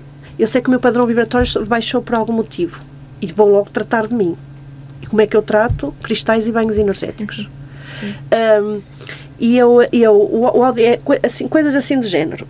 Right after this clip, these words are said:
Speaker 1: Na, eu tenho uma estética e a estética tá associada a um cabeleireiro. E eu estava dentro da minha sala, onde o, o secador do outro lado tá, está a trabalhar, e
Speaker 2: Uhum.
Speaker 1: assim, nós até com o secador a trabalhar, e, e numa outra sala,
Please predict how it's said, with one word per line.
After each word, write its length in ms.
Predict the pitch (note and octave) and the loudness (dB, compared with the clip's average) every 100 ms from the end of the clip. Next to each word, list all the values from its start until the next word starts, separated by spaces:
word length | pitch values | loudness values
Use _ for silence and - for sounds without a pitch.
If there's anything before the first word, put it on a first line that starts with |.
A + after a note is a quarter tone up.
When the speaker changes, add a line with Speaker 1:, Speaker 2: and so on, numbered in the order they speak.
| - | -4
Speaker 1:
Na, 600 | G#3 G#3+ G#3 G3 F#3+ G3 | 2 4 4 2 2 0
eu 100 | - | -2
tenho 180 | A3 A3+ | 0 0
uma 100 | A3+ | 0
estética 760 | A#3+ - B3+ C4+ C#4 - D4 D#4 - | 0 0 0 -2 -4 -2 -2 -2 -2
e 180 | G#3+ A3+ | 0 2
a 40 | |
estética 460 | A3+ - A#3+ - A#3+ | 0 0 -2 -2 -2
tá 140 | B3 | -2
associada 340 | A#3+ - A#3 A#3+ | -2 -2 0 0
a 20 | |
um 60 | |
cabeleireiro. 600 | A3+ A#3+ A#3 A3 D#3 - - - - - - - - - - | 0 0 0 0 -2 -8 -16 -20 -20 -18 -18 -18 -18 -20 -2
E 60 | B3 | 2
eu 40 | B3+ | 2
estava 260 | B3 G3 | 2 2
dentro 260 | G3 D#4+ E4+ | 2 0 0
da 100 | D#4+ | -2
minha 180 | C#4 B3+ | 0 0
sala, 540 | B3 F#3+ F3 F#3+ C4 - | 0 0 0 -2 -4 0
onde 440 | A3+ A3 G#3 G3+ - | 2 4 2 -4 -6
o, 80 | G#3+ - - | -8 -10 -12
o 40 | - | -10
secador 440 | - A#3 A#3 B3 | -2 0 2 0
do 80 | A#3 | 0
outro 220 | A3+ - | -2 0
lado 160 | A3 - | -2 0
tá, 320 | D4 D#4 D4 | 2 2 0
está 260 | - - D4 | -6 -2 0
a 40 | |
trabalhar, 760 | D#4+ C#4+ A3+ G#3+ F#3 F3 F#3+ D4 - - - | 0 -2 2 2 2 0 -2 -4 -10 -8 0
e 60 | |
Speaker 2:
Uhum. 60 | G3+ | 2
Speaker 1:
assim, 300 | A3 G#3 E3+ - - | 2 0 -2 -6 -6
nós 260 | F#3+ G#3+ G#3 | 0 2 2
até 180 | G#3+ A#3+ | 0 -2
com 280 | - - | -2 -12
o 40 | A#3 | -6
secador 280 | - A#3+ A#3+ | -2 0 0
a 60 | |
trabalhar, 600 | A#3+ A#3 A#3 B3+ C#4 D4 - - - | 0 0 2 2 2 0 -6 -16 -2
e, 180 | A#3+ - | -2 0
e 80 | B3 | 0
numa 260 | C4 C#4 | 2 4
outra 320 | C4 C4 C4 A3+ | 6 4 0 -2
sala, 600 | - G#3 G3+ G#3+ C4+ | 0 2 4 4 2